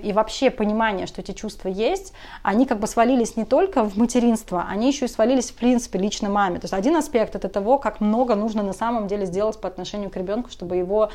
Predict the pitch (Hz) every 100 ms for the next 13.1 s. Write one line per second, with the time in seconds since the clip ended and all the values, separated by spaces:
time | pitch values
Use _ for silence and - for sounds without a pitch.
0 | - - - - - 196 196 196 - -
1 | - - - - - - - - - -
2 | - 220 - 233 220 - 233 202 180 170
3 | 180 214 196 208 202 220 202 180 - 196
4 | 196 190 208 208 208 185 - 180 180 185
5 | 175 - - - - - - - - -
6 | 190 208 202 208 196 220 254 - - 196
7 | 185 - - 180 180 - - 202 196 -
8 | - 185 202 226 220 185 190 - - -
9 | 202 196 185 185 175 185 185 196 190 185
10 | - - - - - 160 214 185 - -
11 | 170 180 190 175 160 - - - 175 190
12 | 196 214 - - 190 - - 202 180 160
13 | 190